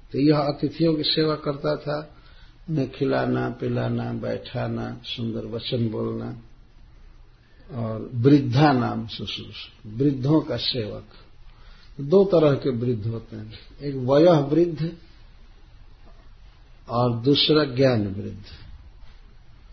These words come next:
तो जो उम्र में बड़े हैं उनकी सेवा तो स्वाभाविक समझ में आ जाती है,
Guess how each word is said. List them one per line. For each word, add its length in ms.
तो 80
जो 180
उम्र 440
में 200
बड़े 240
हैं 140
उनकी 320
सेवा 340
तो 140
स्वाभाविक 480
समझ 300
में 180
आ 100
जाती 420
है, 160